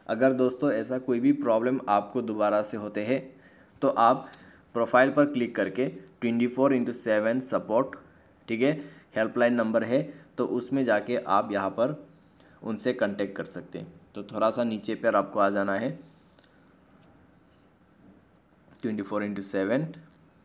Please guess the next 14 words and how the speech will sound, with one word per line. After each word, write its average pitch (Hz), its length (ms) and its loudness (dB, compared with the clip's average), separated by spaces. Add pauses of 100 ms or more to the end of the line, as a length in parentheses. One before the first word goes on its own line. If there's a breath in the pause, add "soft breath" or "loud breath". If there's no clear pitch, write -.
(360)
ठीक 107 140 -6
है, - 340 -2 (2000 loud breath)
तो 104 120 -4
यहाँ 101 340 2
पर 117 100 4
आप 113 160 2
नीचे 104 380 -4
पर 123 200 4
आ 113 60 6
जाइए। 110 300 2
नीचे 113 340 -2
पर - 200 0
आपको, 127 500 0 (760 loud breath)
अ, 92 400 2